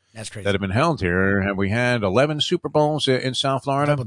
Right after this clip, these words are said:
Speaker 2: o-, over the
Speaker 1: digits.
Speaker 2: years? I mean, uh, in its origins, it was part of a regular, like, three-site circuit, uh,
Speaker 1: Yep.
Speaker 2: and then, uh,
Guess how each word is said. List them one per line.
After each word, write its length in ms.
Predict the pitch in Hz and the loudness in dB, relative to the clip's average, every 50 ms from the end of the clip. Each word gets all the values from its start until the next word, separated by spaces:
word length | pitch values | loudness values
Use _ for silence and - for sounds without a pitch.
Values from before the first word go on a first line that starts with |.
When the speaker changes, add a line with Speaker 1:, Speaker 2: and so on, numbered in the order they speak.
| 107 | 0
Speaker 2:
o-, 140 | 113 120 127 127 | 2 2 2 0
over 80 | 117 120 | 0 0
the 60 | 123 | 0
Speaker 1:
digits. 400 | 120 120 131 139 139 127 - - | 0 0 0 0 0 0 0 0
Speaker 2:
years? 20 | |
I 80 | 104 95 | 0 0
mean, 400 | 98 104 101 104 104 101 101 101 | -2 -4 -4 -6 -6 -6 -6 -4
uh, 40 | 101 | -2
in 580 | 101 101 101 101 101 101 98 95 104 104 98 | -2 0 0 0 -2 -2 -2 -2 -2 -2 -2
its 140 | 90 - - | -2 0 2
origins, 580 | 120 127 135 123 104 - 98 98 98 90 - - | 2 4 4 2 2 0 -2 -4 -4 -4 -4 -4
it 140 | 92 92 | -4 -4
was 280 | 90 90 85 - - - _ _ - - - - _ _ | -4 -4 -2 -2 -2 -4 _ _ -20 -20 -20 -20 _ _
part 160 | - 117 120 110 | 0 2 2 2
of 60 | 95 | 2
a 40 | 95 | 2
regular, 380 | 92 104 113 117 110 104 98 95 | 2 2 2 4 4 2 2 2
like, 220 | 92 92 92 - | 2 0 -2 -4
three-site 580 | - - 117 123 113 - - - 104 98 - - | -4 -2 -2 0 0 2 2 2 0 0 0 0
circuit, 440 | - - 131 127 - - 87 80 _ - | 2 2 2 2 0 -2 -8 -8 _ -4
uh, 60 | 92 | -4
Speaker 1:
Yep. 160 | 92 87 80 | -2 -2 -2
Speaker 2:
and 80 | 90 98 | -2 -2
then, 260 | 98 95 95 95 | 0 0 0 0
uh, 20 | 92 | -2